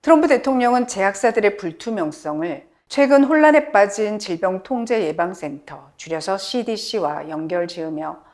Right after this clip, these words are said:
제약사들이 지금 당장 씨디씨와 국민에게 해당 정보를 공개해 이 혼란을 정리해야 한다고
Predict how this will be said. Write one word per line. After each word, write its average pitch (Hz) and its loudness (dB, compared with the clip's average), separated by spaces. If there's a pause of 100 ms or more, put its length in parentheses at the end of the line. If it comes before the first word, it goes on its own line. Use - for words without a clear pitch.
(200)
제약사들이 254 4
지금 220 -6
당장 185 -4 (360)
씨디씨와 247 2
국민에게 175 -4
해당 269 2
정보를 196 -2
공개해 160 -10 (260)
이 214 -4
혼란을 240 4
정리해야 185 -6
한다고 180 -8